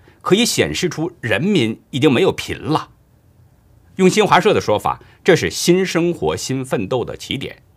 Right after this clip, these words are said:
当然，这也是在响应老大的说法，中国脱贫攻坚战已经全面胜利了。在今天上午，中共呢是召开了一个全国脱贫攻坚总结表彰大会。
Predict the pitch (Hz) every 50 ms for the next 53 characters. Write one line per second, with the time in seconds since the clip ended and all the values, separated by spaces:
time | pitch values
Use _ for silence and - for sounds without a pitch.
0 | _ _ _ _ _ _ _ _ _ _ _ - 143 156 160 160 151 185 170 80
1 | - 147 139 135 110 - - 98 73 73 92 113 95 98 87 64 67 - - 160
2 | 190 165 120 85 73 71 - - - 95 98 98 - - 64 64 - _ _ _
3 | _ _ _ _ _ - 151 160 185 185 156 - 95 90 95 - - - - 135
4 | 127 127 120 127 120 131 135 127 127 135 143 160 131 113 - _ _ _ _ -
5 | 76 - 95 104 104 - - - - - 92 127 127 98 - - 165 101 92 170
6 | 202 165 - - _ _ _ _ _ _ _ _ _ _ _ _ _ _ _ _
7 | _ _ _ _ _ _ _ _ _ _ _ _ - 113 113 135 143 151 151 151
8 | 185 156 - 60 57 - _ _ _ _ _ _ _ _ _ _ _ _ _ _
9 | _ _ - - 156 190 185 202 196 170 160 156 170 156 151 170 165 143 - 143
10 | 139 139 117 104 123 135 120 110 - - - 120 147 147 120 113 110 - 139 127
11 | 120 104 110 - 131 131 120 131 131 135 123 - - 95 71 67 - - 98 120
12 | 120 73 65 - 82 90 110 101 90 - 139 165 -